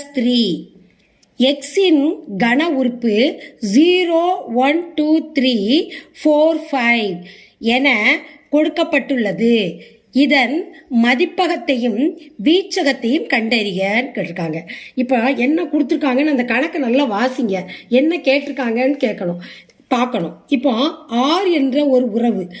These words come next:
அது வந்து என்ன கொடுத்துருக்காங்க? Y is equal to X plus three கொடுத்துருக்காங்க. ஏற்கனவே எக்ஸினுடைய கன உறுப்புகள் இருக்கு. அந்த உறுப்புகளை வச்சு தான் நம்ம என்ன கண்டுபிடிக்க போறோம்? வீச்சகமும் மதிப்பகமும் கண்டுபிடிக்க போறோம்.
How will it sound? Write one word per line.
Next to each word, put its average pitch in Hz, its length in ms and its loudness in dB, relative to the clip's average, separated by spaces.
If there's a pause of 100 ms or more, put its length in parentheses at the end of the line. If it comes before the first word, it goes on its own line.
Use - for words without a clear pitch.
(280)
அது 277 220 2
வந்து 226 240 -2 (600)
என்ன 285 180 2
கொடுத்துருக்காங்க? 247 500 0 (680)
Y 285 80 4 (120)
is 370 180 -8
equal 254 480 0
to - 60 -18 (340)
X 285 180 -6
plus 277 200 0 (100)
three 254 240 2
கொடுத்துருக்காங்க. 185 480 -2 (480)
ஏற்கனவே 320 400 0 (100)
எக்ஸினுடைய 277 500 0 (640)
கன 262 240 2 (120)
உறுப்புகள் 277 380 0
இருக்கு. 214 220 -4 (380)
அந்த 285 140 4 (140)
உறுப்புகளை 359 560 0
வச்சு 240 380 0
தான் 233 240 0 (440)
நம்ம 285 160 6 (100)
என்ன 339 120 2 (120)
கண்டுபிடிக்க 277 420 0
போறோம்? 262 320 2 (340)
வீச்சகமும் 339 640 2
மதிப்பகமும் 269 520 2
கண்டுபிடிக்க 202 460 -2
போறோம். 175 200 -4